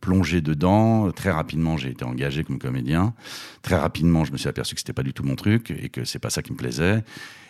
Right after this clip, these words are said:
Et j'ai repris, euh, la maison de production du monsieur qui nous faisait tourner et c'est devenu Les Petites Heures. Et donc, à vingt-deux ans, j'ai monté ma, ma, ma compagnie qui était une maison de prod qui faisait tourner des spectacles.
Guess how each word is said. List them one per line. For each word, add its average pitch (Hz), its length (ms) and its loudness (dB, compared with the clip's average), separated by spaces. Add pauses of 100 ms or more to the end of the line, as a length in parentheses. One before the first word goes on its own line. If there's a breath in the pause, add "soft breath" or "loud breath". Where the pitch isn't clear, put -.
(100)
Et 85 100 -2
j'ai 76 160 0
repris, 85 560 0
euh, 55 440 -2 (220)
la 60 120 -2
maison 64 340 -4
de 69 60 -2
production 76 540 -4
du 67 120 -2
monsieur 62 300 -4
qui 67 120 -8
nous 60 120 -6
faisait 62 180 -6
tourner 67 640 -2
et 67 40 -6
c'est - 180 -4
devenu 67 260 0
Les 71 100 0
Petites - 360 -10
Heures. 69 200 -2
Et 65 40 -6
donc, 65 200 -8
à 60 80 -6
vingt-deux 62 380 -6
ans, 73 140 -2
j'ai 65 120 -8
monté 62 460 -8
ma, 65 160 -8 (180)
ma, 60 140 -12 (420)
ma 53 140 -8
compagnie 76 640 0
qui - 140 -10
était 65 180 -10
une 67 120 -2
maison 62 200 -4
de 67 80 -6
prod 71 320 -8
qui - 140 -18
faisait 64 160 -8
tourner - 240 -10
des 57 100 -10
spectacles. - 460 -18